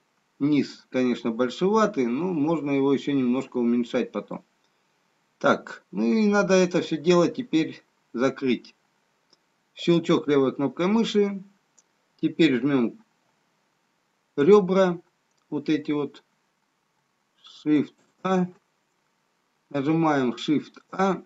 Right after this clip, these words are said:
и вот так всё это дело у нас выходит. Теперь мы можем сделать E английскую и нажать S.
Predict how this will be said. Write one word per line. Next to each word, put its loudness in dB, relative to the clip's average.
и -8
вот -6
так -6
всё -4
это -4
дело 0
у -4
нас -2
выходит. -2
Теперь 4
мы 4
можем 0
сделать 0
E 0
английскую -2
и -2
нажать 0
S. -4